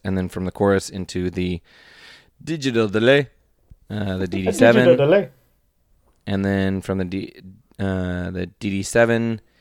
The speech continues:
Speaker 1: into the, the Hook Reverb, also by Keeley. Um, and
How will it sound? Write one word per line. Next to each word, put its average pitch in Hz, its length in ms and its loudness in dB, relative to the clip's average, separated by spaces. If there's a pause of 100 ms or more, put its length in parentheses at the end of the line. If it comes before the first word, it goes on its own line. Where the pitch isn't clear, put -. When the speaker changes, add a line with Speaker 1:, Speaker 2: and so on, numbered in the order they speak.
(300)
Speaker 1:
into 101 400 -4
the, 92 440 -4 (760)
the - 260 -4
Hook - 840 -4 (380)
Reverb, 98 640 0 (380)
also 101 240 -8
by 92 120 -2
Keeley. 98 440 -4 (1120)
Um, 107 560 -2 (120)
and 117 420 -2